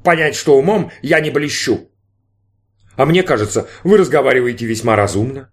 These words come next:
попытался подлизаться к собеседнику Мишкин. «Ну, естественно, мне присуща природная проницательность. Возможно,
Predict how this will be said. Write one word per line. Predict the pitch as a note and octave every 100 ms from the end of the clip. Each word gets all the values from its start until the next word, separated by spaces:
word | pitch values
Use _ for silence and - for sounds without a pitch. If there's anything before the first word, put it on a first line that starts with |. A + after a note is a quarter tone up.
| _ _ _ -
попытался | C#3+ C3 A#2+ - F2+
подлизаться | G2+ B2 D#3+ G3+ F#3 - -
к | -
собеседнику | A#2+ A2+ A#2+ F#3 G3+ G2+
Мишкин. | F#2+ E2 - - _ _ - - -
«Ну, | A3 G#3
естественно, | F3+ - C3+ A#2 - B2 E3 E3 -
мне | C4 D4 D4+
присуща | C#4+ C4+ - G3 - E3+
природная | E3 D#3+ E3 F#3 C#3 B2+
проницательность. | B2+ A2+ - C3+ E3 F#2+ E2 - - _ _ - -
Возможно, | C3 D#3+ F3+ E3 E3+ -